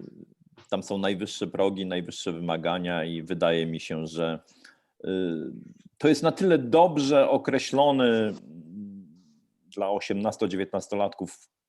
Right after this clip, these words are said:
profil przyszłego zawodu, że ludzie, którzy chcą studiować informatykę, zasadniczo wiedzą, co robią, y, dobrze.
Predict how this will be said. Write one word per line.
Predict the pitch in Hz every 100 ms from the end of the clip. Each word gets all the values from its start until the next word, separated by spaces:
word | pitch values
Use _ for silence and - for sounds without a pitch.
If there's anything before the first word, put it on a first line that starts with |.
| _
profil | 107 131 135 107 87
przyszłego | - 90 98 85 87
zawodu, | 82 82 113 123 120
że | 101 104 107 104 _ - - _
ludzie, | 127 170 180
którzy | - 131
chcą | 131 143 127
studiować | - 104 104 95
informatykę, | 98 87 85 92 123 120 - 107 104 - _ _ _ - - 87 - - - -
zasadniczo | 101 139 - 143 175 - 160 123 117
wiedzą, | 110 143 120 123
co | 113 98
robią, | 87 65 62 60 - - 82 82 80 80
y, |
dobrze. | 82 95 80 69 71 60